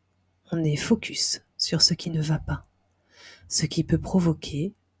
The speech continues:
la fuite ou le conflit. On anticipe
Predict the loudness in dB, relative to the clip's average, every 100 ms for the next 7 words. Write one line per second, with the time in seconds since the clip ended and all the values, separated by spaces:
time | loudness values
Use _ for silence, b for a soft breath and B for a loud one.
0 | _ _ _ -2 0 0 -2 -4 -4 -10
1 | -12 _ _ _ _ _ _ 4 4 2
2 | -2 -4 -6 -8 -16 _ _ _ -12 -12
3 | -12 _ _ _ _ _ B B -6 -2
4 | 2 2 2 0 2 0 -4